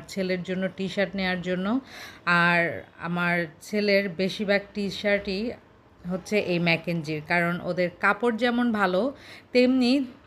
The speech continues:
ডিজাইনগুলা গেঞ্জির, টি-শার্টের অনেকই সুন্দর।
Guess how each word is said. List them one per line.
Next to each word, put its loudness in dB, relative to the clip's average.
ডিজাইনগুলা 0
গেঞ্জির, -2
টি-শার্টের 2
অনেকই 2
সুন্দর। -4